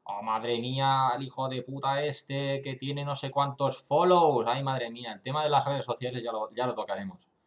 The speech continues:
en el arte. Pero, "Ay, madre mía, este cuántos follows tiene, madre mía, lo han compartido en la página de, de mashups de,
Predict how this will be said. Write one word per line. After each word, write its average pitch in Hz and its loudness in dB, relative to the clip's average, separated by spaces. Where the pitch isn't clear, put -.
en 104 -4
el 101 -2
arte. 98 -2
Pero, 117 6
"Ay, 139 6
madre 156 2
mía, 151 0
este 139 -4
cuántos 135 -2
follows 135 -2
tiene, 135 -4
madre 123 0
mía, 127 -2
lo 113 2
han 127 -4
compartido 135 2
en 131 -2
la 110 0
página 131 2
de, 101 -4
de 101 -10
mashups 120 0
de, 98 -4